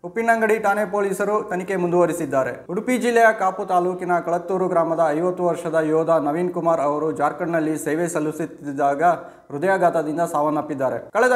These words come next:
ಇಪ್ಪತ್ತೊಂಬತ್ತು ವರ್ಷಗಳಿಂದ ಸಿ ಐ ಎಫ್ನಲ್ಲಿ ಸೈನಿಕರಾಗಿ ಸೇವೆ ಸಲ್ಲಿಸುತ್ತಿದ್ದು, ಅವರು ಮುಂದಿನ ವರ್ಷ ನಿವೃತ್ತಿ ಹೊಂದಬೇಕಾಗಿತ್ತು. ಚಿಕ್ಕಮಗಳೂರು ಜಿಲ್ಲೆಯ ಕಡೂರು ತಾಲೂಕಿನ ಬಿಳುವಾಳದ ಯೋಧ ಬಿ ಕೆ ಶೇಷಪ್ಪ ಅವರು ಹುತಾತ್ಮರಾಗಿದ್ದಾರೆ.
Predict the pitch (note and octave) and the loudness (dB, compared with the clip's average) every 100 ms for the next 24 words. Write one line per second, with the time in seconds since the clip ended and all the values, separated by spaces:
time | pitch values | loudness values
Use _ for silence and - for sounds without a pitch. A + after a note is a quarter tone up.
0 | - F#3 A#3 A3+ A3 A3 G3+ G3 G3+ G3+ | 0 0 0 0 0 0 0 0 -2 -2
1 | G3 G3 F#3+ F#3 F#3 G3+ G3+ G3+ G3 G3 | -2 0 2 2 -2 -4 -2 -2 -4 -6
2 | F#3+ F#3 F#3 F3+ F3 F#3 F#3 F3 F3 F3 | -4 -2 -2 -4 -4 -4 0 2 2 0
3 | F3 E3+ F3+ F3 E3+ E3+ F3 - D#3 D3+ | -2 -2 -2 -2 -4 -4 -8 -6 -8 0
4 | G#3+ F3 D#3+ E3 F3+ D#3+ F3+ F3+ E3 D#3 | 0 0 -2 -2 -2 -2 0 2 2 0
5 | F3 E3+ E3 D#3 F#3 F#3+ F3+ D#3 D#3 D3+ | -2 -2 -2 -4 -4 -2 0 0 0 -2
6 | D3+ C3+ C3+ C3+ - - - - A3 C4 | -2 -2 -4 -6 -12 -14 -20 -8 0 2
7 | C4 B3 A#3+ A#3 A3 G#3+ A3 G#3+ G3+ G3 | 2 4 4 2 -2 0 0 0 0 0
8 | G#3+ G#3+ G3 G3 G3 G3+ G3 F#3+ E3+ F3+ | 0 0 0 -2 -4 -6 -4 -2 -2 0
9 | G3+ F#3+ F#3 F3+ F3 F3 F3 E3 D#3+ F3 | 2 2 2 0 0 2 2 2 -2 -4
10 | F#3+ F#3 F3 F3 F3+ F3 E3 E3 E3 G3+ | -4 -4 -6 -4 -4 2 2 2 0 -2
11 | D#3+ F3 F3 E3+ D3+ C#3+ C3 B2 A#2+ - | 0 0 2 0 0 0 -2 -2 -4 -10
12 | - | -20